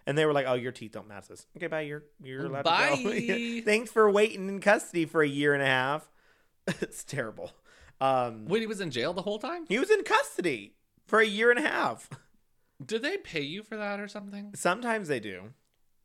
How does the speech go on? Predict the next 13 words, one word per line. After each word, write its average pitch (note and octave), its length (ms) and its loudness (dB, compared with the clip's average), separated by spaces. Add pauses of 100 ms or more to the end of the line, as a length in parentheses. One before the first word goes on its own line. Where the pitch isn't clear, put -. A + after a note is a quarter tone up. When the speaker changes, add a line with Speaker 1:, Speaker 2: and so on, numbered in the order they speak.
(160)
Speaker 1:
but C#3+ 200 0
you D3 160 2
ha-, E3 180 4
also D3+ 240 2
have D3+ 100 4
to C3+ 80 -2
win C#3+ 280 -2
that, E2+ 240 -14 (340)
like, C3+ 180 -2
in B2+ 80 -2
a A#2+ 60 -4
court F3 300 -4
case. - 340 -14